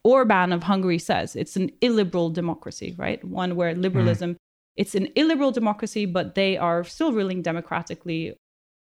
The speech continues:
Speaker 1: with this right-wing kind of nationalist view of what Europe is and what their countries are. But then it also was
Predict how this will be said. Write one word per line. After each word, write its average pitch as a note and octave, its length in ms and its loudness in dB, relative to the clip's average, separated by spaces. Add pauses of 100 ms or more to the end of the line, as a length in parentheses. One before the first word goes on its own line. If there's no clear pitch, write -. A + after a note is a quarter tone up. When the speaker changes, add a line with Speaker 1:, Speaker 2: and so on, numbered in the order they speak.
(140)
Speaker 1:
with G3+ 180 0
this - 200 -2
right-wing F#3 420 -2
kind F3+ 140 -6
of E3+ 100 -6
nationalist E3+ 520 -6
view D#3+ 200 -4
of D3+ 120 -10
what E3+ 180 -4
Europe D#3+ 320 -2
is D#3 140 -4
and D#3+ 80 -4
what D3+ 80 -4
their D3+ 180 -12
countries - 260 -10
are. - 120 -10 (420)
But B3 140 0
then F4 140 4
it F#4+ 200 2
also G#3 680 4 (460)
was F#3+ 500 4